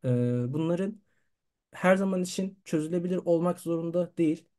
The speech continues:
E, bunu söylemek istiyorum. Yani her çatışma çözüme git-, gitmek zorunda değil. Çözemeyeceğiniz şeyler mutlaka ki olacaktır. E, ama çözemediğiniz şeylerde de, e, en azından yapılabilen için çalışmak, çabalamak ilişkiye katkı sağlayacak faktörlerden bir tanesi.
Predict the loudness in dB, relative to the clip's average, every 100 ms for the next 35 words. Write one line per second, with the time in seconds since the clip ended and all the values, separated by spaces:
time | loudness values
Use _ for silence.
0 | -6 0 0 0 -2 -2 -2 -2 -6 -4
1 | -2 0 -2 0 -2 -2 -6 -6 -4 -6
2 | -8 _ _ 0 0 2 0 -2 -6 -10
3 | -6 -6 -4 -2 -2 -4 -4 -4 -2 -2
4 | -2 -2 -4 -4 -4 -2 0 -2 -4 -4
5 | -2 -2 -2 -4 -4 -6 -6 -14 -14 _
6 | _ _ -4 -2 0 -2 -2 -2 0 -2
7 | -6 -4 0 2 2 0 -2 2 0 0
8 | -12 _ _ -2 0 0 0 -2 -4 0
9 | 2 2 2 4 4 2 -2 -2 0 0
10 | 2 0 0 -4 -4 -2 -2 -2 -6 -6
11 | -6 -2 4 4 2 -2 -10 _ -4 -4
12 | -4 -4 -2 -4 -6 -2 0 2 0 -2
13 | -4 -2 -2 0 -2 -4 -6 -4 -4 -4
14 | -6 -10